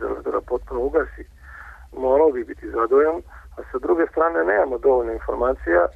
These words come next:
šta će se dešavati, šta će država Srbije preuzeti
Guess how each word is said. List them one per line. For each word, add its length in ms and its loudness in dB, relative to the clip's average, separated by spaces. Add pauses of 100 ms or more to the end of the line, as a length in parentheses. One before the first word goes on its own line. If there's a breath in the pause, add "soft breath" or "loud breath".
(640)
šta 520 -2 (500)
će 180 -14
se 80 -12 (100)
dešavati, 640 -2 (280)
šta 200 -6 (100)
će 60 -8 (100)
država 280 2 (100)
Srbije 320 -6
preuzeti 560 -4